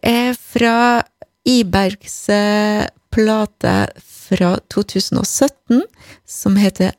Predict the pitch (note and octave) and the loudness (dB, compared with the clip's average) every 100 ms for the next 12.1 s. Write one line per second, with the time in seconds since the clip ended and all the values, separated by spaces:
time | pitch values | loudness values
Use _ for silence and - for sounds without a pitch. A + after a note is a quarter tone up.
0 | - G3 G3 F#3 F3+ F#3 - - - F#3 | -4 0 2 2 0 -2 -10 -8 -2 2
1 | F3+ F3+ - - - - _ _ - - | 2 0 -6 -12 -20 -20 _ _ -20 -20
2 | - - - _ - A#3 A3 A3 G#3+ G#3+ | -20 -20 -20 _ -2 0 0 0 0 -2
3 | - G#3 G3+ G#3 G#3 G#3 G#3+ G3+ F3 G#3 | -4 -4 -2 -2 -2 0 0 0 0 -2
4 | - - F3 - G3 F#3+ F#3 - F#3 F#3 | -2 -2 -2 -2 -2 0 0 -2 0 0
5 | F#3 - G3 - - - - F#3+ F3 - | -2 -2 -2 -4 -12 -8 -2 0 0 -4
6 | - C4+ _ _ _ _ _ _ - F#3+ | -4 -4 _ _ _ _ _ _ -6 0
7 | F#3 F#3 - F3 F3+ F#3 _ _ _ - | 0 -2 -2 -2 -2 -6 _ _ _ -8
8 | - G3 - G3 F#3+ F#3+ - C4+ _ _ | -2 -2 0 0 0 0 -4 -6 _ _
9 | _ - - _ _ - A3+ - A#3 A#3+ | _ -20 -20 _ _ -2 0 2 2 2
10 | A#3+ - _ _ _ - - _ G#3+ G#3 | 0 -12 _ _ _ -20 -20 _ -2 2
11 | G3+ G3+ G#3+ G#3+ - - G#3+ A3 A#3 C4 | 2 0 -2 -2 -4 -4 -4 0 0 2
12 | D4 | 0